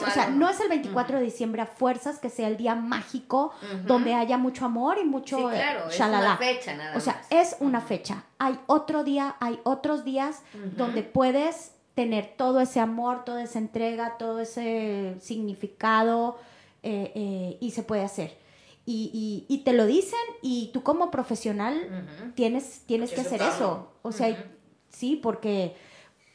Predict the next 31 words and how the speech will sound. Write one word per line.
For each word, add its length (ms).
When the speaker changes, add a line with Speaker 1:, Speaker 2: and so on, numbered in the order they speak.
Speaker 1:
eh, 500
como 280
profesional 600
tienes 340
que, 360
em, 640
también 300
entregarte 460
el 80
equipo 420
de 100
personas 600
con 200
el 120
que 80
estás 280
haciendo 840
esa, 640
esa 260
producción. 520
Y 40
eso 160
nos 140
lo 60
Speaker 2:
Ujú. 100
Speaker 1:
enseñó 280
José 440
desde 260
un 80
principio, 760
eh, 140